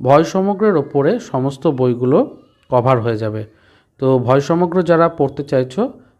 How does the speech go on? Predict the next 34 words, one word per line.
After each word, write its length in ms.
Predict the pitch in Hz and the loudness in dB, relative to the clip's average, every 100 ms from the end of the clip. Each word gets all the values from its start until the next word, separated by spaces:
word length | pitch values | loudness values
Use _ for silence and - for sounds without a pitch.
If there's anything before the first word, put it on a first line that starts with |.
| _ | _
বুক 220 | 135 135 - | -6 -4 -2
ফার্ম 220 | 135 127 | -2 0
থেকে 320 | 139 143 226 | -2 -2 -2
ভয় 260 | 143 127 127 | 0 0 0
সমগ্র 400 | - 139 143 135 | -2 -4 -2 -2
গোটা 220 | 127 147 | -2 -4
সেটটা 440 | 147 117 - 143 | -4 -10 -8 -6
নিয়ে 160 | 120 120 | -4 -6
নিতে 200 | 120 139 | -6 -6
পারো। 400 | 151 165 254 - _ _ _ _ | 0 0 0 -6 _ _ _ _
প্রচুর 340 | 175 175 262 | -2 0 0
ভূতের 340 | 151 139 160 | 0 -2 -2
গল্প 320 | 139 120 131 127 | 0 -2 -4 -8
কিন্তু 320 | 123 143 233 | -8 -6 -6
তোমরা 300 | 151 113 170 | -6 -4 -6
সেখানে 440 | - 120 123 214 - - _ _ - | -8 -10 -4 -4 -6 -16 _ _ 0
পেয়ে 180 | 147 | 2
যাবে, 240 | 131 127 202 | 4 2 2
অনুবাদ 540 | 143 131 131 175 208 | 0 -2 0 0 0
এবং 380 | 135 139 240 - - _ _ - | 0 0 0 -4 -18 _ _ -6
নিজস্ব 400 | 143 156 156 202 | -2 0 0 -4
কাহিনী 320 | - 127 160 | -4 -4 -2
মিলিয়ে। 400 | 196 120 113 101 - _ _ _ _ _ _ _ _ - | 0 0 -2 -4 -8 _ _ _ _ _ _ _ _ 0
এরপরে 480 | 165 165 165 170 | 2 4 4 4
দীপান্বিতা 680 | 190 151 151 180 185 180 190 | 2 -4 -2 0 0 -2 0
রায়ের 340 | 180 131 123 208 - _ _ _ | 2 2 0 -4 -8 _ _ _
তেরো 300 | 147 139 170 | 2 4 4
ত্রাস 460 | 190 - 151 143 - | 2 0 0 0 -4
নামে 280 | 123 117 220 - | -4 -4 -6 -6
এই 140 | 127 | -4
বইটিকে 640 | 123 120 120 120 123 147 143 | -2 -2 -4 -8 -12 -12 -6
আমি 160 | 117 | -4
দেখাতে 320 | 117 110 117 - | -2 -4 -6 -10
চলেছি। 500 | 117 113 - 214 | -8 -8 0 0